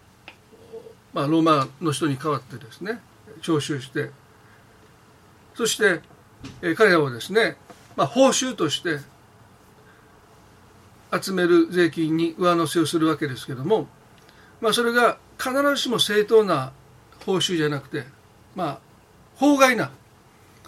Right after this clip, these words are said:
報酬を上乗せして、まあ、不当な利益を得ていた。まあ、だから、まあ、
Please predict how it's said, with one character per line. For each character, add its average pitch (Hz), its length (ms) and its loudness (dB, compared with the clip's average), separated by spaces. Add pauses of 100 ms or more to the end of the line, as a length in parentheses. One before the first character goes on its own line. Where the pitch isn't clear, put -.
(180)
報 180 160 -2
酬 170 300 2
を 175 40 6
上 175 160 2
乗 170 120 -2
せ 151 180 -4
し 143 100 -4
て、 247 220 -6 (640)
ま 190 100 2
あ、 143 40 -2
不 - 100 -12
当 240 180 2
な 180 100 2
利 202 100 0
益 165 140 -2
を 165 40 6
得 170 80 4
て 190 80 2
い 175 60 -2
た。 143 180 -4 (120)
ま 190 100 -6
あ、 - 20 -4
だ 233 140 2
か 240 100 2
ら、 175 200 2
ま 175 140 -2
あ、 143 40 -6